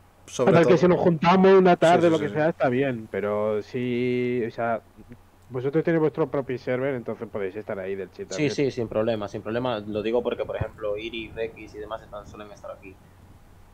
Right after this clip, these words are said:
Speaker 3: O sea, a mí
Speaker 1: Mm.
Speaker 3: me metieron en su momento porque le iba a ayudar con, no sé si era con lo de las preguntas y demás, pero ellos están aquí, a lo mejor nos ven y vienen si no tienen nada que hacer. Pero, o sea, no, no tiene por qué.
Speaker 1: Hmm.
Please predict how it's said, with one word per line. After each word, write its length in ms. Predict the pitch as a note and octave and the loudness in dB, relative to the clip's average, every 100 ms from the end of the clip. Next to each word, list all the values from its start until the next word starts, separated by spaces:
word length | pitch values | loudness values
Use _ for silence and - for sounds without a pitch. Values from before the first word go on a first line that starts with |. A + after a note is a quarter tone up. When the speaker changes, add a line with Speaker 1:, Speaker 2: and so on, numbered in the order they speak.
| - _ _ _ _ | -20 _ _ _ _
Speaker 3:
O 40 | - | -6
sea, 100 | G#2 | -4
a 20 | |
mí 60 | G2+ | -4
Speaker 1:
Mm. 20 | |
Speaker 3:
me 120 | G#2 G#2 | -6 -4
metieron 380 | G#2+ A2 G#2+ | -2 -2 -2
en 100 | G#2+ G#2 | -6 -6
su 100 | G#2+ | -6
momento 300 | G#2 G#2+ G2+ | -6 -8 -10
porque 180 | G2+ G2 | -12 -8
le 60 | |
iba 80 | G2 | -8
a 40 | |
ayudar 240 | G2 G2 F#2+ | -8 -8 -12
con, 460 | - G2 G2 G2 F#2+ F#2+ F#2 | -16 -16 -14 -16 -20 _ _
no 80 | F#2+ | -20
sé 100 | - | -20
si 120 | - | -20
era 100 | F#2+ | -14
con 80 | F#2+ | -14
lo 140 | F#2+ F#2+ | -12 -12
de 60 | |
las 100 | G2 - | -14 -14
preguntas 440 | G2 G2+ G#2 A2+ | -14 -12 -14 -16
y 40 | F#2+ | -18
demás, 320 | G2 A2 B2+ | -16 -16 -16
pero 300 | - G2 F#2+ F#2+ - _ _ _ _ - _ | -18 -18 -18 -18 -20 _ _ _ _ -20 _
ellos 280 | - A2 A2+ | -4 0 0
están 240 | G2 G#2+ | 0 -6
aquí, 380 | G2+ G#2+ A#2 B2+ | -6 -6 -6 -4
a 60 | A#2+ | -4
lo 80 | G2+ | -6
mejor 180 | G2 | -10
nos 160 | G#2 G2+ | -10 -8
ven 140 | A2+ A#2 | -8 -6
y 120 | G2+ G2 - | -10 -12 -18
vienen 280 | G2+ F#2+ G2 | -20 -20 -20
si 140 | - | -20
no 100 | - F#2 | -20 -20
tienen 200 | F#2+ F#2 | -20 -20
nada 140 | F#2 F#2 | -20 -20
que 60 | - | -20
hacer. 160 | - - - | -20 -20 -20
Pero, 60 | - | -20
o 760 | - - - - _ _ - | -20 -20 -20 -20 _ _ -18
sea, 120 | G2+ F#2+ | -16 -14
no, 240 | F#2+ F#2 G2+ | -12 -12 -10
no 140 | F#2+ | -12
tiene 180 | G2 F#2+ | -10 -12
por 140 | F#2 | -14
qué. 120 | - F2 - - - - - - - - - | -18 -20 -20 -20 -20 -20 -20 -20 -20 -10 -10
Speaker 1:
Hmm. 200 | B2 | -10